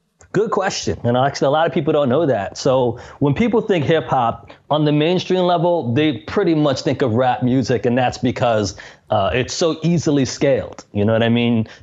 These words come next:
Uh, if I was to do a juggling performance, somebody have to physically see me perform, unless, of course, YouTube. But music, on the other hand, that gets spread throughout the world, infinite number of times over years, et cetera.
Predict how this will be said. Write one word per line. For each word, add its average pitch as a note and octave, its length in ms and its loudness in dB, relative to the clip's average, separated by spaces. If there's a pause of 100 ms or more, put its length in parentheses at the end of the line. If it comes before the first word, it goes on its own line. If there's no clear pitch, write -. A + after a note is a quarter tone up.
(260)
Uh, - 160 -4
if C3 220 0
I E3 120 2
was F3 180 0
to D3+ 60 -2
do D3+ 120 2
a C#3+ 40 2
juggling C#3 360 0
performance, B2 600 -2
somebody C3 260 2
have B2+ 100 0
to B2+ 80 -2
physically C3+ 500 -2
see B2 180 -2
me A#2 140 2
perform, A#2+ 460 0
unless, G2+ 240 -2
of A2+ 60 -4
course, G2 200 -4
YouTube. C3 380 0
But - 200 -2 (280)
music, C#3 340 2
on C#3 80 2
the C3 100 2
other B2 200 2
hand, A#2+ 480 2
that B2+ 480 0 (260)
gets - 280 -4
spread C3+ 440 -2
throughout C3+ 220 0
the B2 60 0
world, C#3+ 520 2
infinite C#3 320 0
number B2+ 220 0
of A2 100 -2
times C#3+ 400 0
over G#2 200 0
years, A#2+ 340 0
et F#2+ 100 -6
cetera. C#3+ 440 0